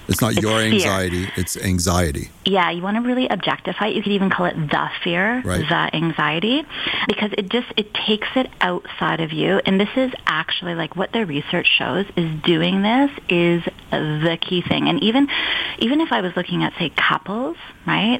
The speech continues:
Speaker 2: that's
Speaker 1: Mm-hmm.
Speaker 2: the number one thing I would wanna do, because usually if you've got a couple in a room, they're gonna be pointing their fingers at each other, right?
Speaker 1: Yep.
Speaker 2: But if you take the problem and instead of the problem being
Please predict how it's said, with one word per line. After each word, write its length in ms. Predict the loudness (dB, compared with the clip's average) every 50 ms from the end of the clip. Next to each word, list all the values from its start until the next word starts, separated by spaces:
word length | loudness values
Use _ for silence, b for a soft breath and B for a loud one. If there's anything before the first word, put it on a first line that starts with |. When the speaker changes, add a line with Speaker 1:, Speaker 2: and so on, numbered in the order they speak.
| 0
Speaker 2:
that's 200 | 0 0 0 0
Speaker 1:
Mm-hmm. 180 | -2 -2 -4 -4
Speaker 2:
the 80 | -4 -2
number 440 | 0 2 2 2 2 2 2 0
one 200 | -2 -2 -4 -4
thing 180 | -4 -2 -2 0
I 80 | 0 0
would 160 | 0 0 2
wanna 280 | 2 2 2 2 2
do, 140 | 2 2 2
because 340 | 2 0 -2 -2 -2 -2 -2 0
usually 460 | 2 4 4 4 4 2 2 0 -2 -6 -12 -20 -20 -20 -20 -8 -2 0
if 140 | 2 2 2
you've 100 | 2 2
got 160 | 0 -2 -2
a 60 | -2
couple 260 | -4 -4 -4 -2 -2 -2
in 80 | 0
a 80 | 0 0
room, 180 | 2 2 2
they're 120 | 0 0 0
gonna 120 | 0 0
be 120 | -2 -2 0
pointing 340 | 0 0 0 2 0 0
their 100 | 0 0
fingers 340 | 0 0 2 2 2 2 0 -2
at 60 | -2
each 160 | -2 -2 -2
other, 200 | -2 -2 -2 -2
right? 320 | -2 -2 0 0 0 -2 -2 0
Speaker 1:
Yep. 160 | 0 0 0 B B B B B B -2
Speaker 2:
But 140 | -2 0
if 160 | -2 -2 -4 -4
you 160 | -4 -4 -4 -6 -4 -2
take 260 | -2 -2 -2 -2 -4 -4
the 120 | -4 -4
problem 440 | -4 -2 0 0 2 2 2 2 2
and 140 | 2 2 0
instead 320 | -2 -2 -2 0 0 0
of 60 | 0 0
the 80 | -4
problem 320 | -2 0 0 2 2 2 2
being 340 | 2 2 4 4 2 0